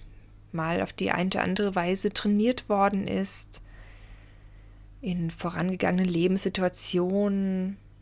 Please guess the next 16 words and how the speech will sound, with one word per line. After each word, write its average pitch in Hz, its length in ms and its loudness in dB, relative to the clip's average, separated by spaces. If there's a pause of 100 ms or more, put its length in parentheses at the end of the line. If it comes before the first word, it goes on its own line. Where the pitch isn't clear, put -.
(580)
oftmals 160 520 -4
ist - 100 -2
das 165 140 0
schon 175 120 -2
in 175 60 0
der 185 100 0
Kindheit 202 420 0
passiert. 226 760 0 (1900)
Und 185 120 0
es - 100 -4
kann 196 140 0
auch 202 80 2
durchaus 226 460 4
sein, 208 200 2
dass 214 200 -2
du, 220 400 2